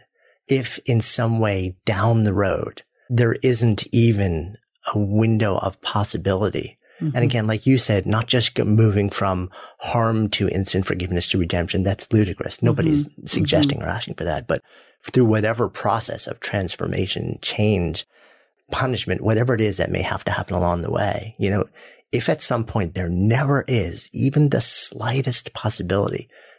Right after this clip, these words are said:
Speaker 1: that you would hold of redemption and communion, like that quote said, what then?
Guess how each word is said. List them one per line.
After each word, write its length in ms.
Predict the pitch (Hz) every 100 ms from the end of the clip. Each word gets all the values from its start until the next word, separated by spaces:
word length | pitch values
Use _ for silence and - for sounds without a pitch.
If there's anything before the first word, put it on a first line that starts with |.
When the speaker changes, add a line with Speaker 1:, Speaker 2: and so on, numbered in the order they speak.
| -
Speaker 1:
that 200 | 95 -
you 140 | 101
would 120 | 95
hold 560 | - - 62 - - - _ - - _ _
of 760 | - 110 104 101 90 90 - - _ _
redemption 680 | 113 107 98 92 117 - 135
and 120 | 95
communion, 720 | - 90 90 117 120 - 113 - _ -
like 360 | 104 101 98 -
that 200 | 101 - -
quote 240 | - 139
said, 220 | - 110 107
what 260 | 127 139 -
then? 280 | - -